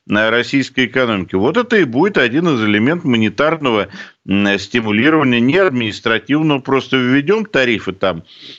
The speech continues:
Но очень аккуратно это надо делать в действительности, да, на целый ряд товаров, на которые у нас импо-, ввозятся с Запада, просто, э, на некоторые можно, а, например, там, на какие-нибудь предметы роскоши, можно ввести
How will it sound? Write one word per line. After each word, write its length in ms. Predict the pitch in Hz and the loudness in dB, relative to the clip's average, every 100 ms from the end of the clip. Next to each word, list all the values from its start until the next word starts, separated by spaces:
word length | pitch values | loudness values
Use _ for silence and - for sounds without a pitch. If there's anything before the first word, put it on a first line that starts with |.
| _ | _
Но 200 | 120 135 | 0 2
очень 240 | 143 - | 2 0
аккуратно 500 | 147 202 233 165 - 104 | -2 2 2 0 -2 -8
это 160 | 98 | -6
надо 280 | 113 107 110 | -4 -2 -4
делать 320 | 135 156 101 | 0 0 0
в 20 | |
действительности, 800 | 85 135 - 120 - 80 90 - - | -4 -8 -2 -4 -2 -8 -8 -12 -4
да, 220 | 101 190 | 0 0
на 180 | 135 117 | 0 -4
целый 380 | 135 143 131 | 0 2 2
ряд 320 | 135 127 92 - | 2 0 -2 -2
товаров, 500 | 120 120 104 95 - - - - _ | 0 2 0 -2 -8 -20 -20 -20 _
на 420 | 95 98 98 95 | 0 0 0 -2
которые 480 | - 117 117 110 107 | -2 -2 0 2 2
у 40 | |
нас 240 | 104 101 113 | 0 -2 -2
импо-, 320 | 104 110 110 | -2 0 0
ввозятся 680 | 107 117 117 98 90 - 104 | 0 0 0 0 -2 -2 0
с 40 | |
Запада, 520 | 113 160 180 156 127 | 2 0 0 -2 -2
просто, 760 | - 113 104 - - 104 95 90 - - | -2 -2 -4 -4 0 2 0 -2 -12 -10
э, 260 | - 110 117 | -2 0 2
на 160 | 117 135 | 2 2
некоторые 420 | 185 190 117 107 | 0 -2 -2 0
можно, 340 | 110 107 98 | 0 0 0
а, 560 | 104 101 101 98 92 90 | 0 2 2 2 0 0
например, 360 | 95 87 95 87 | -2 -2 -2 -2
там, 180 | 87 | -2
на 100 | 85 | -2
какие-нибудь 360 | 90 95 90 82 | -2 -4 -4 -4
предметы 480 | 104 98 104 98 113 | -4 0 0 0 0
роскоши, 640 | 117 87 - 82 - 80 - - - - | 0 -2 -4 -6 -4 -8 -8 -12 -12 -4
можно 300 | 104 156 175 | -2 0 0
ввести 640 | 139 110 110 - 135 143 | 0 2 0 -2 0 0